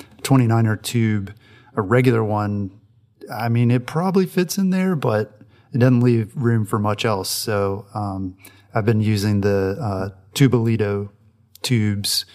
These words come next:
which are way smaller, but they're also really pricey and, um, yeah, not, they're not for everybody. But the burrito pack is forty bucks, which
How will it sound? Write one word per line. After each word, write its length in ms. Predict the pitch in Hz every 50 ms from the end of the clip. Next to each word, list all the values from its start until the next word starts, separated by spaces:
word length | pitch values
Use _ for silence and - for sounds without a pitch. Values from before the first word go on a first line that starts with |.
| - - - - _ _ -
which 240 | 127 117 117 -
are 380 | 123 104 98 95 92 92 92 - -
way 380 | 117 107 104 123 131 135 127 120
smaller, 560 | 117 - - 113 107 107 104 104 104 101 101
but 160 | 95 113 -
they're 140 | - 117 113
also 440 | 117 113 - - 107 101 101 98 - -
really 500 | 151 120 98 101 110 113 107 104 101 98
pricey 640 | - - 113 107 104 101 - - 107 101 98 95 95
and, 240 | 92 92 92 95 - - - - - - - - _ _ _ - 117 117 143
um, 560 | 156 123 - 117 104 101 95 92 85 - - - _ -
yeah, 160 | - 104 98 95
not, 380 | 98 98 104 104 101 - - 143
they're 100 | 151 147
not 240 | 143 135 113 -
for 100 | - 120 107
everybody. 560 | 104 95 104 101 - 107 101 104 104 101 98 _ _ -
But 280 | 113 104 104 - - _ _ _ - - _ _ _ _ _ _ -
the 440 | - - 107 107 104 104 104 110 - _ _ -
burrito 360 | 120 127 123 143 175 165 143 131
pack 260 | - 123 117 113 -
is 320 | - 143 117 104 101 - -
forty 360 | - - 143 131 127 123 117
bucks, 720 | 101 123 139 180 - - - - - - - - - - -
which 540 | - 123 110 104 - - - - - - -